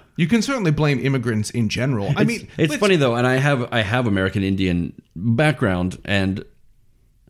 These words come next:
Speaker 2: I didn't take
Speaker 1: Okay, Elizabeth Warren.
Speaker 2: I didn't take, <laughs> shut up. I, Cherokee, too. I didn't take it as,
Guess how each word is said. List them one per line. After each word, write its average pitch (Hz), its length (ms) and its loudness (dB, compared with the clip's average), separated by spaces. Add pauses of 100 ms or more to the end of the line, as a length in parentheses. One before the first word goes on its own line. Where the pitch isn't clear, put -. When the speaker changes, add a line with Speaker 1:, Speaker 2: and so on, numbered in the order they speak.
(180)
Speaker 2:
I 147 80 0
didn't 139 260 2
take 156 220 4
Speaker 1:
Okay, 160 140 2
Elizabeth 113 340 -2
Warren. 92 340 -6
Speaker 2:
I 139 60 0
didn't 170 220 2
take, 123 100 -4
<laughs> - 80 -8
shut - 320 -2
up. - 120 -2 (360)
I, 131 380 -4 (440)
Cherokee, 160 440 -2
too. 117 220 0 (300)
I 123 120 2
didn't 165 340 2
take 170 300 2
it 143 100 4
as, 110 560 0